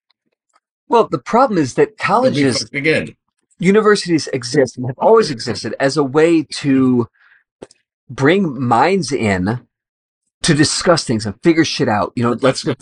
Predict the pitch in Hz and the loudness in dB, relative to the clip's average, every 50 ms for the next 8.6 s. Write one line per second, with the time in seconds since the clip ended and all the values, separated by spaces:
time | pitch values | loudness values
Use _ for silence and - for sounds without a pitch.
0 | 160 160 160 156 160 143 143 - 208 - - 123 - 143 131 123 - - 151 139 | 2 2 2 2 0 0 -4 -6 -6 -6 -6 -4 -4 -4 -4 -4 -4 -4 -4 -4
1 | 127 135 131 131 151 143 135 139 220 233 220 180 98 - - - _ - 101 98 | -2 -4 -4 -2 -2 -2 -2 -2 -4 -2 -2 -4 -6 -10 -14 -20 _ -12 -4 -2
2 | - 156 151 143 135 - - 156 147 147 175 190 170 165 165 180 185 160 143 147 | 0 2 2 2 0 -2 -4 -2 0 0 0 2 2 2 2 2 2 0 -2 -2
3 | 135 - - 127 143 135 - - - - 180 165 131 101 87 85 85 - - 127 | -4 -4 -4 -2 0 0 0 -2 -4 -2 0 0 0 -2 -6 -10 -10 -4 -2 -2
4 | 135 127 120 - 151 147 165 170 143 135 143 151 156 156 139 - 120 117 110 - | -2 -2 -4 -2 0 2 2 2 2 2 2 2 2 2 0 0 0 -2 -2 -4
5 | _ _ _ _ _ - - 147 131 - 135 123 131 - - - - 139 143 151 | _ _ _ _ _ -4 -2 -2 -2 -2 -2 0 0 0 -2 -4 -2 0 2 4
6 | 160 175 185 190 165 139 135 - - - 123 117 117 110 110 110 - - _ _ | 4 4 4 2 0 -6 -16 -8 -2 0 2 2 2 0 -4 -8 -14 -18 _ _
7 | - 120 - 107 104 104 101 - 170 196 214 208 208 202 151 - - - 127 117 | -6 -2 -2 -2 -4 -4 -4 -4 -2 2 4 4 4 4 2 0 -6 -6 -6 -4
8 | - 110 101 - - 165 180 185 180 175 - - | -4 -6 -6 0 2 4 4 4 2 0 -4 -10